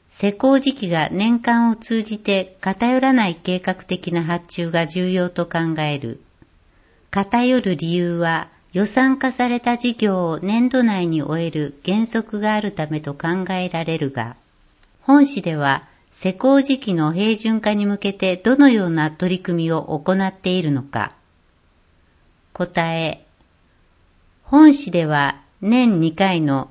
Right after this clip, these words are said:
建設工事発注見通しの公表により、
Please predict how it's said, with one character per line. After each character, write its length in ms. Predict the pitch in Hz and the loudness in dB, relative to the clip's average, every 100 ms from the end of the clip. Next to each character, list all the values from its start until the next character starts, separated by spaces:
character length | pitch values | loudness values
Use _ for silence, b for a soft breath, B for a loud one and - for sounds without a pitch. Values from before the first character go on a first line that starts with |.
| _ | _
建 220 | - 220 240 | -4 0 0
設 320 | - 233 - | 0 -4 -4
工 240 | 240 226 | -2 -2
事 160 | 151 147 | -2 -4
発 320 | 139 175 - | -4 -6 -4
注 200 | 220 214 | -2 0
見 100 | 214 | 0
通 220 | 214 208 202 | 0 -2 -2
し 180 | - | -2
の 120 | 202 196 | -4 -2
公 180 | 202 | -2
表 300 | 202 196 190 | -2 -2 -2
に 120 | 180 180 | 0 0
よ 120 | 170 | -2
り、 320 | 170 160 | -2 -6